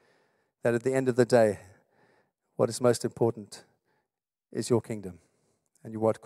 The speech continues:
what you've called us to. And I, I just pray for us all, Lord, in this culture in which we are currently having to learn to live well in, that demands all sorts of things from us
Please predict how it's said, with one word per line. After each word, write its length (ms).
what 240
you've 140
called 220
us 160
to. 180
And 100
I, 140
I 100
just 220
pray 140
for 160
us 320
all, 280
Lord, 220
in 180
this 140
culture 400
in 100
which 220
we 100
are 280
currently 680
having 240
to 400
learn 300
to 140
live 200
well 220
in, 200
that 360
demands 520
all 220
sorts 280
of 100
things 260
from 160
us 420